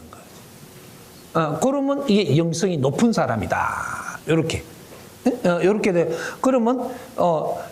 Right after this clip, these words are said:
이 사기가 와가지고 내한테 접근을 하더라도 이게 옳고 그른지가 분별이 다 나버리는.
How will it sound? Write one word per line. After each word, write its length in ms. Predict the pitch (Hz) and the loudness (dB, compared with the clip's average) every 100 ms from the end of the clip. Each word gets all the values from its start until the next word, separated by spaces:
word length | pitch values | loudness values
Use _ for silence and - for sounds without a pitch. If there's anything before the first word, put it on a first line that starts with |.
| - | 0
이 360 | 226 226 220 226 | 2 2 -2 -2
사기가 640 | - - 359 359 285 233 | -2 0 0 2 4 2
와가지고 640 | 220 165 151 175 170 175 214 | 2 0 2 2 2 2 2
내한테 400 | 143 135 185 180 | 2 0 0 0
접근을 560 | 180 226 277 254 208 160 | 0 0 4 4 4 2
하더라도 680 | 156 131 123 185 226 254 - - - - | 0 0 0 2 0 -2 -8 -16 -8 0
이게 480 | 175 220 240 240 - | 2 4 0 -2 0
옳고 760 | 311 359 359 - 349 339 349 339 - - - - | 2 2 0 0 2 2 -2 -6 -12 -20 -12 -2
그른지가 720 | 180 185 233 226 190 190 196 | 2 2 2 2 2 2 2
분별이 400 | 254 254 208 165 | 4 4 4 2
다 160 | 135 123 | 0 0
나버리는. 480 | 135 131 104 87 | 0 0 0 -2